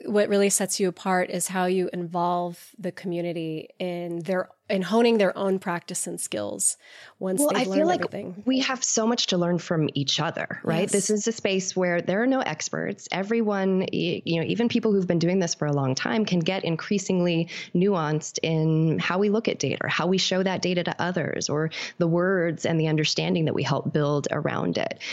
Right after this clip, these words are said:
Speaker 2: So
Speaker 1: Yeah.
Speaker 2: I think there's a ton of benefit that comes from talking with other people. And one of the things that it becomes really interesting. So we, we spend a lot of our time doing workshops where we'll
Speaker 1: Mm-hmm.
Speaker 2: go into an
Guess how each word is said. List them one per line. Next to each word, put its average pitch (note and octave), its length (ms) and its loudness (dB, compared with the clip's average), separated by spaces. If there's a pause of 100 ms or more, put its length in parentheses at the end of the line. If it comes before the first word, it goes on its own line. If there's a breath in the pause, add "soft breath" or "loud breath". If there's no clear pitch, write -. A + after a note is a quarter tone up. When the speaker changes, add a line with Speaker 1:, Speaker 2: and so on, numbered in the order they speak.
(100 loud breath)
Speaker 2:
So E3 200 2
Speaker 1:
Yeah. C#3+ 60 0
Speaker 2:
I - 120 -2
think D#3 260 -4
there's D3+ 340 0
a D3 40 -2
ton G3 720 0 (140)
of D3+ 560 0 (220 loud breath)
benefit D#3 580 -2
that - 140 -4
comes D3+ 460 0
from D3 480 0 (260 loud breath)
talking E3 400 0
with D3 120 0
other C#3 220 -2
people. B2+ 640 -2
And D#3 280 0
one G#3+ 200 2
of C4+ 80 2
the A3+ 100 2
things E3 240 0
that - 220 -2
it D#3+ 160 -2
becomes F#3 300 0
really F3+ 160 2
interesting. C#3 380 0
So C#3+ 160 0
we, E3+ 280 2
we A#2 300 0
spend A#3+ 180 0
a A#3 40 2
lot E3+ 120 0
of D3+ 80 -4
our D3+ 80 0
time C#3+ 360 0
doing C3+ 260 0
workshops - 480 -4 (100)
where D3 200 0
we'll D3 120 2
Speaker 1:
Mm-hmm. A#3 80 2
Speaker 2:
go D4 140 2
into D#4 200 -2
an - 40 -16